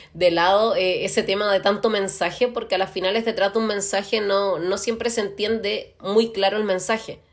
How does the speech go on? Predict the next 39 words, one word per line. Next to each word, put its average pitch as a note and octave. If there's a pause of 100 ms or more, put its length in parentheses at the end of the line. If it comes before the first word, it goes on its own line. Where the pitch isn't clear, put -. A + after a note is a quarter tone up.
<laughs> D3+
Qué F3
estúpido E3
lo E3+
que E3+
acabo E3+
de E3+
decir. F3
<laughs> A#3 (920)
Bueno, E3 (100)
<clears throat> C#4
ustedes G3+
me G3+
entienden. D#3 (640)
Entonces, F3+ (280)
eh, F3
es F#3
esto, D#3+
o D3+
sea, E3
yo F3
entiendo F3
que F#3+
las G3
personas G3
obviamente F#3+
igual F3
tienen G3 (120)
tiempo F#3
para F3+
reuniones G3
y F#3+
ese G3
tipo F#3+
de G3
cosas, G3
pero F3
dentro G3
de, F3